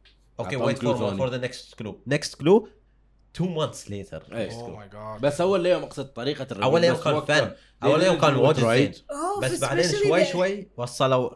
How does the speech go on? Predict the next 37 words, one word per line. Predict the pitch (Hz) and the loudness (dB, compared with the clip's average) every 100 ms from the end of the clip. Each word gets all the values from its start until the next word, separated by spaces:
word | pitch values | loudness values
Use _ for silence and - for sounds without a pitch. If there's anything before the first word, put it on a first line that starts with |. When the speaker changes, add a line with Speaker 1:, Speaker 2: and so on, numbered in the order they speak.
| _ - | _ -8
Speaker 1:
وصلوا | 123 117 135 127 | -6 -2 0 0
مرحلة | 120 - 123 120 | -2 -6 -4 -4
إنه | 113 | -4
هذا | 104 113 110 | -8 -8 -6
اللودينج | 107 110 110 104 | -6 -6 -6 -8
صار، | 117 143 | -10 -10
بعدين | 87 110 | -10 -12
عقب | 117 | -12
اللودينج | 120 127 123 | -6 -4 -4
خلص، | 127 123 156 - _ _ _ _ _ | -8 -6 -6 -8 _ _ _ _ _
two | 160 165 123 | -4 -4 -2
months | 135 131 - - _ | -2 -4 -12 -18 _
wait | 117 120 | -2 -2
Speaker 4:
Yep. | 110 | -2
Speaker 1:
عشان | 107 120 110 | -6 -8 -8
the | 110 110 | -6 -6
next | - - - | -6 -10 -8
clue. | 113 143 147 _ _ _ _ _ _ _ _ - | -6 -6 -8 _ _ _ _ _ _ _ _ -20
You | 151 123 _ - | -20 -20 _ -8
killed | 226 - | -4 -6
it. | - - _ | -6 -14 _
كان | - 156 | -2 0
one | 160 202 | 0 -2
of | 170 | 0
the | 147 | -2
most | 147 175 175 - _ _ _ | -2 -4 -4 -18 _ _ _
talked | 151 143 - - | 0 0 -10 -10
thing | 147 117 | -6 -4
about | 107 120 | -2 -2
Speaker 3:
Mm-hmm. | 139 127 | -2 -6
Speaker 1:
في | 110 117 | -4 -2
Overwatch, | 117 131 160 185 - _ | 0 0 0 -4 -10 _
they | 110 | -8
killed | 110 - 92 85 | -8 -8 -14 -14
it. | - | -14
Speaker 4:
It | 254 | -12
broke | 277 330 440 | -8 -4 -4